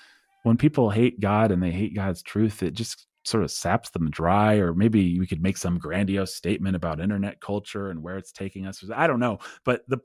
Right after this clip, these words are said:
the point is, it was really boring. It was just, like, the same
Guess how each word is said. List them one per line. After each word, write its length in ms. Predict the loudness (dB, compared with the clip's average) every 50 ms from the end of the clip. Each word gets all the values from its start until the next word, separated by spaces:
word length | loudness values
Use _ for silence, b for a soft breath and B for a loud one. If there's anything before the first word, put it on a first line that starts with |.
| -8 _ -4
the 100 | -4 -2
point 280 | 2 2 4 6 6
is, 280 | 4 4 2 0 -4 -10 b b b b b b b b b _ 4
it 40 | 4
was 140 | 6 6
really 640 | 6 6 6 8 8 8 8 6 4 2 0 -2 -4 -8
boring. 560 | -6 0 0 2 2 2 2 0 0 -2 -2 -2
It 80 | 0 2
was 180 | 2 2 2
just, 200 | 2 -2 -2 -2
like, 160 | -4 -4 -4 -6
the 80 | -8 -8
same 880 | -8 -8 -2 0 2 4 4 4 2 2 2 0 0 0 -2 -4 -6